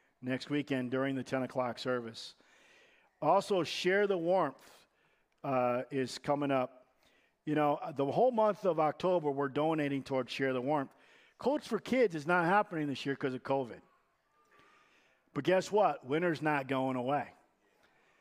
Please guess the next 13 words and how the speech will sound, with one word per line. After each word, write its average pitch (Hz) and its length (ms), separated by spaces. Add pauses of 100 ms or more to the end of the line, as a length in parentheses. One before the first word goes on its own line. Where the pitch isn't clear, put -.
(340)
So 156 180
what 180 240
we're 233 140
doing 202 420
is 156 160
we're 175 180
stepping 175 580
up 160 520 (440)
with 135 120
the 143 80
Janesville 170 460
Community 196 440
Center, 131 540